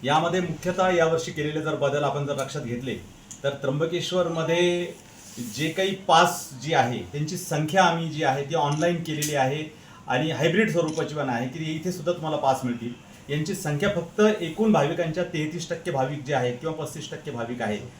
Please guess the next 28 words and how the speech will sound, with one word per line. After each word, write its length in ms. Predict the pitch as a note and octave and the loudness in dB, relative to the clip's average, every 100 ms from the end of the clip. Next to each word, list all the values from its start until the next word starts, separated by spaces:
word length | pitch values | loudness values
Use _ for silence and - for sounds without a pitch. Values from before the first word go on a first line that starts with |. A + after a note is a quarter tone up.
| - | -8
त्यांना 180 | D3 F3+ | -2 -2
पास 400 | - C#3 C#3 - - - | 2 2 2 -6 -20 -16
उपलब्ध 340 | A2 A#2 C3 B2 | -12 -4 -4 -2
होईल. 220 | C3 C3+ | -4 -4
ते 60 | D3+ | -6
सशुल्क 420 | D#3 - F3+ F3 | -4 -4 -2 -2
सेवा 300 | C#3 A2+ A2 | 0 0 0
आहे. 420 | G2+ G#2 - - - - - | -2 -8 -10 -20 -20 -20 -16
दुसरी 220 | B2+ G3+ | -6 -2
गोष्ट, 220 | F#3 E3+ F#3 | 0 0 4
राजशिष्टाचाराने 960 | D#3 E3+ G#3 E3+ - F3+ E3+ E3+ E3+ | 6 6 4 -2 -2 2 4 4 2
येणारे 260 | E3 E3 E3 | 0 2 0
जे 120 | F3 | 0
काही 140 | F3 | 0
पाहुणे 240 | D#3 D3 D3 | 2 2 2
मंडळी 300 | C#3 C#3 C3+ | 0 0 0
असतील 340 | B2+ C#3 A#2 | -2 -4 -6
किंवा 200 | C#3+ C3+ | -6 -6
जे 120 | A#2+ | -4
काही 200 | C#3 C#3+ | -4 -4
डिग्निटीज 460 | B2 A#2+ D3 D3 D3+ | -2 -4 -4 -4 -4
असतील 240 | B2+ C3+ | -4 -6
काही 160 | B2 C3 | -6 -6
किंवा 160 | C#3+ B2 | -6 -4
guest 260 | C#3 - D3 | -4 -4 -6
of 220 | - - | -8 -6
state 180 | D#3+ D#3+ | -6 -4
असतील, 340 | - - G#2+ | -4 -4 -6